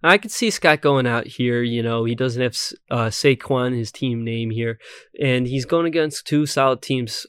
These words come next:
Uh, but yeah, it, one person could have a, a bad game for your team, and you're out of the gauntlet if the other guys are putting up big numbers. So yeah, it, it's really just a coin flip at this point,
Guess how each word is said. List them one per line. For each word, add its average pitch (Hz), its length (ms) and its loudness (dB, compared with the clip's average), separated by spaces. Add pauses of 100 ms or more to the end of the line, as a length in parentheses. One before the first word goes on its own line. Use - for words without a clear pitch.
Uh, 117 340 -4 (340)
but 127 240 6
yeah, 113 260 -2
it, 139 260 2
one 147 280 6
person 143 340 2
could 123 100 0
have 113 260 -2
a, 110 340 -2
a 120 120 -2
bad 120 400 2
game 120 280 2
for - 180 -4
your 113 220 0
team, 117 420 -2 (100)
and 113 240 -4
you're 117 200 0
out 117 140 0
of 107 40 -2
the 110 80 -2
gauntlet 113 520 -2
if 110 180 -8
the 113 120 -4
other 110 180 -4
guys 107 280 -4
are 110 220 -6 (580)
putting - 240 2
up 120 200 0 (440)
big 117 320 2
numbers. 110 400 -2
So - 140 -2
yeah, 110 240 0
it, 180 280 4
it's - 340 4
really 151 340 4
just 120 240 -6
a - 20 -20
coin 131 220 2
flip 131 260 -2
at 123 140 0
this 117 160 -2
point, 113 500 -6